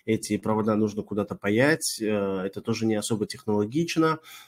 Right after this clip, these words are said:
Э, это нужен монтажник, который сидит, мы не можем сразу заказать на заводе, к-, который бы там изготовил бы, м, сразу распаянные провода.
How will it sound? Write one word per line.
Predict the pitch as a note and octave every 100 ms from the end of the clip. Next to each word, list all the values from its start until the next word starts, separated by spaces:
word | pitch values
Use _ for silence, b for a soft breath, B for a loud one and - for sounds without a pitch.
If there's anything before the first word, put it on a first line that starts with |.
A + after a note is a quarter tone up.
| _
Э, | G#2+ G#2 F#2+ G2
это | - A2
нужен | G#2 G#2 G2 F#2
монтажник, | G2+ G2+ D#3 E3+ D3
который | - C#3 B2+
сидит, | B2+ A2+ C3 B2+
мы | A2
не | A2
можем | A2+ G2+ F#2+
сразу | A#2 A2 G2
заказать | G2+ - G#2 A#2
на | A2
заводе, | G2 A#2 C3+ B2
к-, | G#2 G2+ G2 G2 G2
который | - A#2+
бы | A#2
там | - G2+
изготовил | F#2+ - - B2 B2 A2
бы, | A#2 B2+ B B B B _
м, | G#2+ G2+ F#2+ F2+ E2 - _ - - - _ -
сразу | - A#2 G#2+
распаянные | G#2 - B2 A2+
провода. | A2+ G#2+ G2+ G2 G2